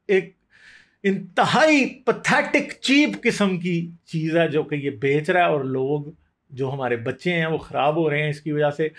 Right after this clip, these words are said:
वो रियलिटी में ओरिजिनल साइंस के अंदर यकीन रखने के बजाय इस तरह की सूडो साइंस और स्टुपिडिटी में यकीन रखते हैं। और जो लोग इसको सुनते हैं, कॉन्स्पिरेसी थ्योरीज में जो यकीन रखते हैं, मैं समझता हूँ पाकिस्तान में हासी टीवी और वो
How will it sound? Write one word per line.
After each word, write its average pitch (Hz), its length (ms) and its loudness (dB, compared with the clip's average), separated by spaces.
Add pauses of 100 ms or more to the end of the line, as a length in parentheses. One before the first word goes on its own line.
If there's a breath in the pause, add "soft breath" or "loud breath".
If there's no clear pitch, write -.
(340 loud breath)
वो 160 480 -2 (500 loud breath)
रियलिटी 160 600 2
में 175 120 0
ओरिजिनल 160 500 2
साइंस 151 360 -4
के 170 100 -4
अंदर 156 200 0
यकीन 143 360 -6
रखने 139 280 -4
के 143 100 -6
बजाय 139 320 0 (120)
इस - 220 -8
तरह 147 160 0
की 143 160 -8
सूडो 147 400 0
साइंस 143 320 -6
और 143 60 -4
स्टुपिडिटी 160 580 -2
में 135 140 -10
यकीन 127 340 -8
रखते 131 260 -6
हैं। 143 80 -4
और 143 160 -4
जो 139 200 0
लोग 160 220 2
इसको 156 220 -6
सुनते 131 380 -8
हैं, 160 200 -4
कॉन्स्पिरेसी 147 580 -6
थ्योरीज 147 360 -6
में 151 120 -4
जो 143 80 -6
यकीन 139 360 -8
रखते 165 240 -6
हैं, 156 160 -6 (500 loud breath)
मैं 143 180 0
समझता 170 280 2
हूँ 170 100 0
पाकिस्तान 156 420 0
में 160 120 -2
हासी 135 360 -2
टीवी 151 480 -2
और 147 140 2
वो 139 280 -4